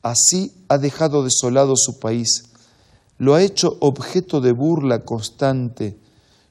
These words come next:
Todo el que pase por él meneará atónito la cabeza. Como un viento del este, los esparciré delante del enemigo en el día de su calamidad.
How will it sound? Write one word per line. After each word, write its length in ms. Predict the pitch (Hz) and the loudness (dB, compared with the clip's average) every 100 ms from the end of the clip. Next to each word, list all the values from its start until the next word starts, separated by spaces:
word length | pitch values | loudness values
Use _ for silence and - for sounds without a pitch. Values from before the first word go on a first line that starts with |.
| _ | _
Todo 240 | 156 160 | 2 4
el 100 | 156 | 4
que 120 | - 135 | 2 -2
pase 340 | 147 147 139 | 2 2 0
por 280 | - 117 123 | 0 -2 0
él 240 | 151 147 | 0 -2
meneará 800 | - 131 131 131 123 123 139 165 - | -6 -4 -2 -2 -2 0 2 0 0
atónito 760 | 131 117 - 165 180 180 160 135 | -2 -2 -2 0 0 -2 -2 0
la 160 | 123 120 | 2 2
cabeza. 600 | 123 131 135 - 110 98 _ _ _ _ _ _ _ _ | 2 2 2 0 -2 -10 _ _ _ _ _ _ _ _
Como 260 | - 139 180 | 2 4 6
un 240 | 220 202 | 4 4
viento 560 | 165 202 220 202 165 143 | 2 2 0 -2 -2 2
del 220 | 131 151 | 4 4
este, 580 | 151 - - 120 110 - _ _ _ _ _ _ | 0 -4 -10 -6 -6 -8 _ _ _ _ _ _
los 420 | - 139 139 - - | 0 4 4 2 0
esparciré 760 | 127 - 135 127 - 131 147 | -2 2 2 4 2 2 2
delante 540 | 165 139 147 151 143 131 | 2 4 4 2 -2 0
del 140 | 123 | 0
enemigo 640 | 120 120 135 160 151 143 - - _ _ - | 0 -2 -2 -2 0 -2 -4 -20 _ _ 0
en 220 | 139 135 | 2 4
el 240 | 127 127 | 2 2
día 260 | 139 180 165 | 2 2 2
de 120 | 135 | 4
su 360 | - - 165 - | 2 2 -2 0
calamidad. 800 | 131 127 127 123 123 120 110 | 0 2 0 0 2 2 2